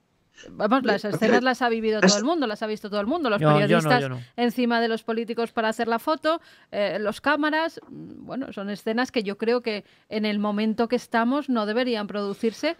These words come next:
Speaker 3: Ahora, ahora les preguntamos, en es-, que, que es la gran pregunta, ¿qué, qué piensan de la desescalada, no? Vamos a preguntarles porque se-, sería un poco,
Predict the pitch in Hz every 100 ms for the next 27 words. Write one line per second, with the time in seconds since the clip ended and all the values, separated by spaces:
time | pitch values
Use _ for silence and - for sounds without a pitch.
0 | _ _ 165 185 180 214 226 226 202 190
1 | 202 180 185 160 165 - 156 185 175 156
2 | 139 175 151 131 151 156 147 175 165 151
3 | 135 127 120 143 165 127 165 151 131 139
4 | 139 135 135 160 175 156 135 123 123 131
5 | 151 139 175 208 233 214